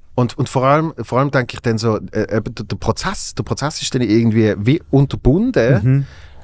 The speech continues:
Speaker 1: weil vielleicht ist die Idee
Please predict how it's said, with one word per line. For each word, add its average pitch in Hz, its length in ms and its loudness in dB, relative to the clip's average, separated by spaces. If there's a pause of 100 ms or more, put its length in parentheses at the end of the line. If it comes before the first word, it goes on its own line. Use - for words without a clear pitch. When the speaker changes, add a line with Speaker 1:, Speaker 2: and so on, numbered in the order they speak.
(140)
Speaker 1:
weil 120 680 4 (140)
vielleicht 113 480 -2
ist - 300 -4
die 139 180 2
Idee 110 720 2